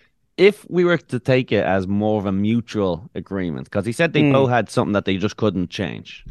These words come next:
Speaker 1: So it,
Speaker 2: Eh, right.
Speaker 1: assuming he gave her the option, or they both tried to meet in the middle and they couldn't figure it out, I think he should probably just head straight out.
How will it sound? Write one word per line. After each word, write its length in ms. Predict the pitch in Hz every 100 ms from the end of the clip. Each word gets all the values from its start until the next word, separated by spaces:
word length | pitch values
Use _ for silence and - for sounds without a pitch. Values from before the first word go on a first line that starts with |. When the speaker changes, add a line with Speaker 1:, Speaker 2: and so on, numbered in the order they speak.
| -
Speaker 1:
So 220 | 123 120
it, 100 | 117 113 -
Speaker 2:
Eh, 120 | -
right. 200 | 143 113
Speaker 1:
assuming 360 | 208 269 254 185
he 100 | 185
gave 240 | 165 160
her 120 | 143
the 140 | 123 123
option, 460 | 123 - 110 98 - -
or 140 | 107
they 200 | 104 113
both 360 | 104 - 131 123
tried 320 | - 117 110
to 160 | 107 95 - -
meet 180 | 104 110
in 100 | 104
the 60 |
middle 240 | 101 101 90
and 100 | 87
they 60 |
couldn't 200 | 87 90
figure 220 | 87 78 78
it 80 |
out, 160 | 82 80 _ -
I 100 | 135
think 180 | 190 180
he 80 | 135
should 200 | 120 -
probably 200 | 120 98
just 200 | 104 -
head 220 | 98 80
straight 320 | - 101 90
out. 220 | 90 80